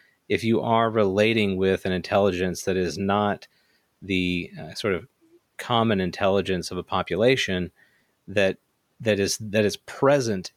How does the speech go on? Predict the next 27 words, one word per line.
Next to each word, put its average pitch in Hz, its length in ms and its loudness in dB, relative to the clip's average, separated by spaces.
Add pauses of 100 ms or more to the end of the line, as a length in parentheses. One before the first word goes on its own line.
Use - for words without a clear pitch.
(120)
in 131 160 0
relationship 107 760 2
with 101 260 0
you. - 160 -12 (580)
You 92 80 -6
know, 95 240 -4
it's, - 220 -2
it's 117 220 2
mere 156 300 4
existence 101 1040 -2 (520)
a-, - 180 -8
as 104 220 -4
it 107 140 0
relates 107 480 2
to 113 100 0
you 95 360 2
on 92 120 -2
some 110 320 0
level 110 460 -2 (120)
as 107 140 -8
a 95 100 -6
society 101 720 0
or 95 140 2
as 90 80 0
an 90 100 -2
individual 87 800 -2 (580)
prompts 113 720 0